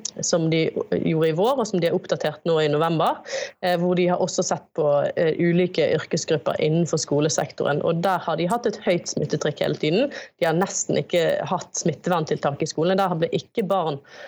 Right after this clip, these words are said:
eh, med familie med, positive familiemedlemmer satt i karantene, eh, sånn at de har gått på skole likevel,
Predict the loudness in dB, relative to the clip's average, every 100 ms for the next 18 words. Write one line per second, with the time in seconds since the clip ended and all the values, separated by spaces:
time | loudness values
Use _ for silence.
0 | -12 -2 0 2 2 2 0 2 2 4
1 | 2 2 -2 0 0 2 0 0 0 2
2 | 2 2 2 2 0 0 -4 -4 -4 0
3 | 0 0 2 0 -2 -10 -10 -8 -8 -2
4 | 0 2 2 2 2 0 -2 -4 0 2
5 | 2 2 2 2